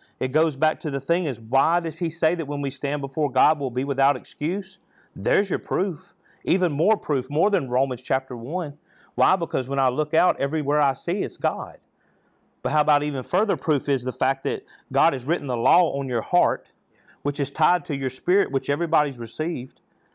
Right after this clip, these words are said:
And also, you have a conscience that's tied to your soul. Whenever the Lord breathed life into you, you were also given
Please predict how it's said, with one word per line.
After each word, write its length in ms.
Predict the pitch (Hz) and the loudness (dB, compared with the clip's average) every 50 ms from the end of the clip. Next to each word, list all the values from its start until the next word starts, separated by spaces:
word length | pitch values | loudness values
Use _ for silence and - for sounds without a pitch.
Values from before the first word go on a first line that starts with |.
| _ _ _ - | _ _ _ -6
And 100 | 127 127 | -2 0
also, 600 | 131 143 175 220 220 - - 135 143 156 160 - - - - _ | 2 2 2 2 0 0 0 0 0 -2 -4 -8 -12 -16 -18 _
you 140 | - 143 185 | -2 0 2
have 160 | 196 202 175 | 2 2 2
a 60 | 180 | 0
conscience 540 | 170 - - 208 226 214 - - 151 - - | -4 -4 -2 -2 -2 -2 -4 -6 -10 -8 -6
that's 200 | - 151 - - | -6 -6 -6 -2
tied 300 | - 185 175 175 175 170 | 0 2 2 2 2 0
to 80 | - 165 | -4 -6
your 120 | 165 165 | -4 -6
soul. 440 | 160 - - 220 196 151 104 85 - _ _ _ _ _ _ _ _ _ _ | -6 -4 -4 -2 -2 -2 -4 -6 -10 _ _ _ _ _ _ _ _ _ _
Whenever 240 | - 151 170 175 165 | -2 0 2 2 2
the 100 | 147 143 | 0 0
Lord 380 | 143 165 180 202 190 156 135 | 2 4 4 4 2 2 0
breathed 480 | 123 139 156 185 208 202 180 165 139 120 - - | 0 2 2 4 2 2 0 -4 -6 -6 -6 -2
life 380 | 123 139 147 196 214 196 - | 0 2 2 2 0 0 -2
into 260 | 160 143 135 - 143 | -6 -6 -6 -6 -6
you, 340 | 131 131 139 147 160 170 170 165 _ - _ _ _ | -4 -2 0 0 0 0 -2 -4 _ -18 _ _ _
you 160 | - 117 165 | -4 -2 0
were 160 | 202 220 175 131 | 2 2 2 4
also 400 | 131 165 208 220 - - 165 147 | 4 4 4 4 2 0 0 0
given 540 | 127 135 151 156 160 165 165 165 156 151 | 2 2 2 2 2 0 -2 -2 -6 -8